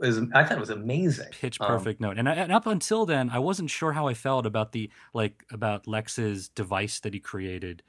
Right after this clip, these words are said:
Speaker 2: where he can see into, you know,
Speaker 1: Yeah.
Speaker 2: this, this other place. I was like, "That's a little bit, like,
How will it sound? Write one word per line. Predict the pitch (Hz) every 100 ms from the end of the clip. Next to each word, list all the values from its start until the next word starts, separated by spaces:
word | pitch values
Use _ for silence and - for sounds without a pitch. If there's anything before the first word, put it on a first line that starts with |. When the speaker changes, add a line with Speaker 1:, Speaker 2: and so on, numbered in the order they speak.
| _ _ _
Speaker 2:
where | 110
he | 101
can | 101 104
see | - 110 101
into, | 98 95 - 98 92 90 87 _ _ _ _
you | 110
know, | 98
Speaker 1:
Yeah. | 95 110 107
Speaker 2:
this, | 107 104
this | 110 110
other | 104
place. | 110
I |
was | 107
like, | 107
"That's | 107 120
a | 131
little | 147 170
bit, | 147 151 147 147 _
like, | 127 117